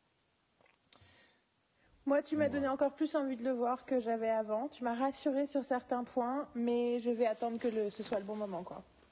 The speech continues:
Speaker 2: Je
Speaker 1: Clairement.
Speaker 2: comprends. Je comprends.
Speaker 1: Euh,
Speaker 2: Alors, pour
Speaker 1: merci.
Speaker 2: info, il nous reste
Speaker 1: Oui.
Speaker 2: quarante minutes. Juste.
Speaker 1: Ben, c'est très bien. Comme ça,
Speaker 2: Ok.
Speaker 1: euh, on va pas se perdre. <laughs> Euh, vu que j'ai déjà parlé du Wandering Room et de,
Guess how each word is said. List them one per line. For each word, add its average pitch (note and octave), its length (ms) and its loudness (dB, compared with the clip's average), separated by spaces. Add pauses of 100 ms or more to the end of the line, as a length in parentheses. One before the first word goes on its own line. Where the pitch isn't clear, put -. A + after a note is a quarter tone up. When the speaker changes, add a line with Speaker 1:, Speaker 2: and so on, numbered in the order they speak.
(120)
Speaker 2:
Je - 80 -14
Speaker 1:
Clairement. G3+ 280 -2
Speaker 2:
comprends. - 80 -12 (680)
Je - 100 -20
comprends. F2 320 -18 (960)
Speaker 1:
Euh, A#3+ 40 6
Speaker 2:
Alors, A3+ 300 4
pour A3+ 80 -6
Speaker 1:
merci. D3+ 320 2
Speaker 2:
info, - 60 6
il D3+ 60 0
nous C3+ 100 -2
reste C#3+ 200 -2 (120)
Speaker 1:
Oui. - 40 2
Speaker 2:
quarante D#3 260 -2
minutes. - 440 -14 (400)
Juste. - 240 -20 (240)
Speaker 1:
Ben, G#3+ 160 2
c'est B3 140 -4
très C4 160 0
bien. G#3 180 -6 (440)
Comme A3+ 200 0
ça, A#3 300 0
Speaker 2:
Ok. A3 100 0
Speaker 1:
euh, G3 200 -2 (160)
on G#3 100 -4
va G3+ 120 0
pas G#3 160 -2
se - 100 -12
perdre. F#3 300 -6 (160)
<laughs> - 880 -4 (1000)
Euh, F#3+ 600 0 (100)
vu G#3+ 140 -2
que A3 80 -2
j'ai A#3 80 0
déjà A3 160 0
parlé A3+ 200 0
du A3 80 -6
Wandering A3 480 0
Room A3 280 -2
et G3+ 100 -2
de, F#3 400 -2